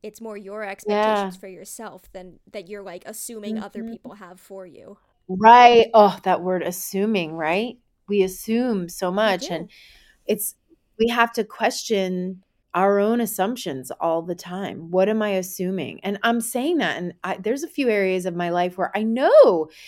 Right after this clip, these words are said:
Speaker 2: that I'm assuming something that I don't necessarily need to assume. So it's always kind of ferreting those out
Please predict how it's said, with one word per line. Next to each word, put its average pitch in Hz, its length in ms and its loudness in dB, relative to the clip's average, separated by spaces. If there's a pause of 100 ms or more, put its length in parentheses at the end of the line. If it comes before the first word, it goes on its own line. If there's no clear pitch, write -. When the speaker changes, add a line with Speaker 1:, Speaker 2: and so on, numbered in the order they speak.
(200)
Speaker 2:
that 214 100 4
I'm 196 260 0
assuming 220 800 2
something 160 720 -6 (280)
that 208 100 2
I 214 120 4
don't 254 280 -2
necessarily 196 680 -2
need 170 260 -8
to 160 140 -14
assume. 156 540 -12
So 175 140 -10
it's 175 140 -10 (120)
always 254 300 -6
kind 208 180 -12
of 143 100 -12 (140)
ferreting 185 400 -4
those 156 240 -8 (140)
out 156 340 -6